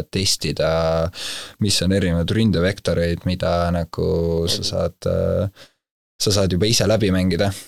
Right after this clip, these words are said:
Speaker 2: Mhm.
Speaker 1: et, äh, et kas, kas need on sul kaetud. Mm. Siis, äh, REST-API disainimine ei ole üldse nii keeruline, kui, kui see alguses võib tunduda.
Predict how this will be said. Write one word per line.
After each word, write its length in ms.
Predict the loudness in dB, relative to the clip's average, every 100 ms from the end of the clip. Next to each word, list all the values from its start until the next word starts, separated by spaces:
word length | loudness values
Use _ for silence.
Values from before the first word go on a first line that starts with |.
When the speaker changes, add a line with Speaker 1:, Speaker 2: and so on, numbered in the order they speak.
| -8
Speaker 2:
Mhm. 260 | -2 0
Speaker 1:
et, 200 | -2 -4
äh, 460 | -2 0 0 0 0
et 100 | -2
kas, 340 | -2 -2 0 -2
kas 240 | -2 -2
need 140 | 0 2
on 140 | 2
sul 160 | 0 0
kaetud. 460 | 0 0 -2 -4 -6 -10 _ _ _
Mm. 480 | -20 -18 -16 -18 -18 -20 _ _ _ _ _ _ -14 -12
Siis, 760 | -4 0 2 2 2 2 0
äh, 560 | 2 2 2 2 2 4
REST-API 500 | 2 2 0 0 0
disainimine 680 | 0 2 2 2 2 2 2 2
ei 140 | 2
ole 180 | 2 2
üldse 240 | 2 0 0
nii 680 | 0 2 0 0 0 0 0
keeruline, 1000 | 0 2 2 0 0 0 0 0 -2 -2
kui, 400 | -2 0 0 -2
kui 160 | -2 -2
see 100 | 0
alguses 440 | 0 0 0 0 0
võib 180 | -2 0
tunduda. 440 | 2 4 4 2